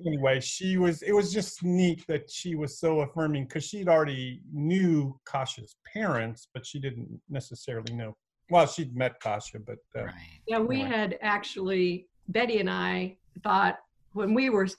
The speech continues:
Speaker 3: such good friends that we wanted our parents to get to know one another. So we had connected them. So that was
Speaker 2: Right.
Speaker 3: just the Lord's providence as well.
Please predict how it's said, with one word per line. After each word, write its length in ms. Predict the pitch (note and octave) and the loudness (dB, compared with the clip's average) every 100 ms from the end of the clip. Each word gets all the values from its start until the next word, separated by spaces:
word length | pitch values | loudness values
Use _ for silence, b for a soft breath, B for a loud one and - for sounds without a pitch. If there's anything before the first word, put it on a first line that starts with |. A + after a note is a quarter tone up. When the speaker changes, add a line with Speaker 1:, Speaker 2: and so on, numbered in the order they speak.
| - | -6
Speaker 3:
such 220 | G#3 F#3+ | -4 -2
good 160 | G#3+ F#3 | -4 -4
friends 340 | - G3+ G3+ G3+ | -2 0 0 -2
that 140 | G3+ | -2
we 160 | G3 B3 | 0 2
wanted 380 | A3+ G3+ G3 - | 2 2 0 0
our 120 | F#3+ | -4
parents 360 | F3+ A3 A3 G#3+ | 0 2 2 0
to 60 | - | -6
get 120 | F#3+ | -4
to 100 | F3+ | -2
know 160 | E3+ | 0
one 160 | E3+ E3+ | 0 0
another. 340 | F3 E3+ E3 | 0 -2 -2
So 160 | F3 F#3+ | -4 -2
we 280 | F#3+ A3 G#3 | 0 2 2
had 220 | G#3 F#3 | 0 -4
connected 480 | - G#3 B3+ G#3 D3+ | -4 -4 -4 -8 -6
them. 280 | D#3+ D#3+ E3 | -4 -4 -6
So 160 | - | -4
that 240 | G#3+ A3 G#3 | 0 0 2
was 260 | G3 F3 | -2 -2
Speaker 2:
Right. 180 | - - | -6 -8
Speaker 3:
just 300 | F#3 - - | -10 -10 -12
the 60 | F3 | -4
Lord's 280 | F3 F#3 F3 | 0 0 -2
providence 580 | - F#3 F3 F3 F3 F3 | -2 -2 -2 -4 -4 -6
as 140 | E3+ | -8
well. 420 | E3+ E3+ F3 F3 | -8 -8 -8 -12